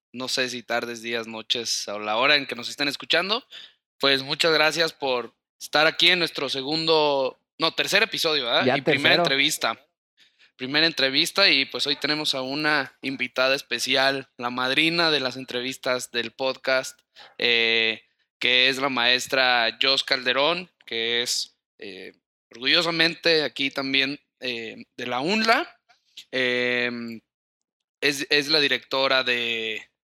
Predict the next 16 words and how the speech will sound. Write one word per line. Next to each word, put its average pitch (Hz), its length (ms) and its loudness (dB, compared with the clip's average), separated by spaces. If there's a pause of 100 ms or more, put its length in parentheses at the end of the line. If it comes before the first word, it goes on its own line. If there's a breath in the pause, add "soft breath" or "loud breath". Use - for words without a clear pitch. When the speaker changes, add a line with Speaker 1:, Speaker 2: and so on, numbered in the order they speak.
(160)
Speaker 1:
de 107 80 -16
mercadotecnia, 127 760 -2
de 139 100 -2
la, 117 320 -6 (240)
de - 80 -20
la 117 80 -20
carrera 127 320 -2
de 127 60 -2
mercadotecnia. 170 760 -4 (520 loud breath)
Pues 208 140 4
ya 175 140 8
lleva 170 220 4
varios 156 320 2
años 143 320 0
como 120 200 -10
directora 214 640 0